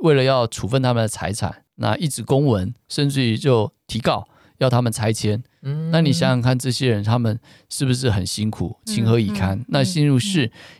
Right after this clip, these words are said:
Speaker 1: 要扮演一个居中协调的角色，其实也有很多困难。
Speaker 3: 嗯，
Speaker 1: 嗯。
Speaker 3: 都会被绑手绑脚的。
Speaker 1: 这个都是在县市分治之后，因为，呃，财产没有妥善的，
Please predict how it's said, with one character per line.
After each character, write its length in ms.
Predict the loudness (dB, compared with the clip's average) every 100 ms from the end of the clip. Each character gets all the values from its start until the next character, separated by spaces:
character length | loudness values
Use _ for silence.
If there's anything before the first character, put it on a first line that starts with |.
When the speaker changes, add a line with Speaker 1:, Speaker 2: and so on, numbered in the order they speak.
| -2
Speaker 1:
要 120 | 0
扮 240 | 2 0
演 160 | 0 -2
一 80 | 0
个 120 | 0
居 200 | 0 0
中 180 | 2 2
协 220 | 0 0
调 180 | 2 0
的 80 |
角 220 | -2 -6 -6
色， 200 | -6 -6
其 200 | -6 -6
实 160 | -2
也 60 | 0
有 80 | 0
很 120 | -2
多 140 | -8
困 220 | -8 -8 -10
难。 140 | -14 -20 _ -8
Speaker 3:
嗯， 320 | -6 -6 -8
Speaker 1:
嗯。 120 | -8
Speaker 3:
都 100 | -8 -6
会 160 | -8
被 160 | -6 -6
绑 260 | -4 -4
手 140 | -4 -6
绑 240 | -8 -10 -8
脚 120 | -4
的。 60 |
Speaker 1:
这 80 | 0
个 100 | 2
都 160 | 4 2
是 160 | 0
在 220 | -2 0 0
县 240 | 0 -2
市 160 | 0 -2
分 260 | 0 -2
治 160 | -2 -4
之 140 | -2
后， 220 | 0 0
因 100 | 2
为， 180 | 2 0 -2 -18 -6
呃， 200 | -4 -4
财 200 | -2 -2
产 180 | 0 0
没 160 | 0
有 120 | 2 2
妥 220 | 0 -4
善 200 | -2 -2
的， 180 | -4